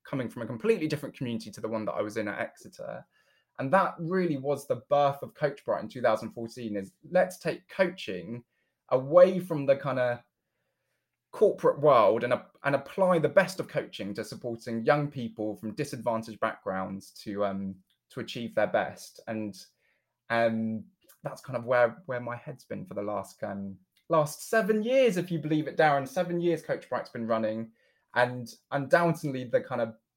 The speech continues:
other stepping stone on that was joining Mo at two thousand and fifteen and actually learning how to be a coach and surrounding myself with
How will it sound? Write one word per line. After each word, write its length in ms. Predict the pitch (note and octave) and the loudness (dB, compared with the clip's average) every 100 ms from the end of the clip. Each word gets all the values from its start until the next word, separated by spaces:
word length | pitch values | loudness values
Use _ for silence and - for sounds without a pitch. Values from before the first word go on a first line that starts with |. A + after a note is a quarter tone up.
| _ - | _ 4
other 300 | F#3+ F#3 F3+ | 6 8 6
stepping 460 | - - - C#3+ B2+ | 2 -2 -4 -4 -6
stone 320 | - B2 A#2 | 2 2 2
on 100 | A#2 | 0
that 300 | B2 G2 D2+ | 0 -2 -2
was 420 | A#2+ A#2+ A2+ - _ | -2 -2 -4 -10 _
joining 500 | - E3 D#3+ D#3 F3 | -2 2 2 2 0
Mo 300 | G#3 G#3 G3 | 4 6 8
at 120 | D#3 | 6
two 160 | - F#3 | 2 0
thousand 340 | F3 E3 D#3 | 4 4 2
and 140 | E3 D#3 | -4 -2
fifteen 560 | F3+ F3+ G3 F#3 D#3 | -2 -2 -4 -2 -2
and 300 | B2 A#2+ A#2 - _ _ _ - | -2 -4 -6 -12 _ _ _ -4
actually 320 | - - C#3 | -4 -4 -6
learning 340 | C3+ C#3 C#3 C3+ | 2 4 4 0
how 160 | C#3 | -2
to 140 | C3+ B2+ | -2 -4
be 180 | C#3 C#3 | -2 -2
a 80 | |
coach 460 | - C3+ B2+ - - | 0 0 0 -2 -8
and 120 | A#2+ | -8
surrounding 440 | A2+ C3 C#3 C#3 C3 | -8 -2 0 0 -2
myself 460 | B2 - A#2+ A#2 - | -4 0 0 -2 -2
with 200 | A#2 | -4